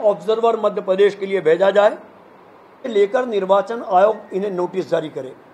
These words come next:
मुख्यमंत्री जी के विरुद्ध आदर्श आचार संहिता के उल्लंघन की एफ़आईआर दर्ज हो, क्योंकि एक जवाबदार व्यक्ति हैं। उन्होंने छिंदवाड़ा ने, में भी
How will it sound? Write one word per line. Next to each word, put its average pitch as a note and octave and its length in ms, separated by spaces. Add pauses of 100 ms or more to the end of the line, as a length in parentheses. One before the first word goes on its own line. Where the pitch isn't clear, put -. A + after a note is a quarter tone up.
(1800)
मुख्यमंत्री A3 680
जी A3 140
के A#3 200
विरुद्ध G#3+ 480 (1400)
आदर्श G3 500
आचार G3 380
संहिता G3 400
के A#3+ 220 (140)
उल्लंघन A#3 500
की E3 260 (200)
एफ़आईआर G3 460
दर्ज D#3+ 220
हो, B2 140 (1400)
क्योंकि G3 240
एक G3 100
जवाबदार G#3 480
व्यक्ति F3+ 280
हैं। - 160 (880)
उन्होंने A3+ 380
छिंदवाड़ा C4+ 520
ने, C4 320
में B3+ 200
भी C4 260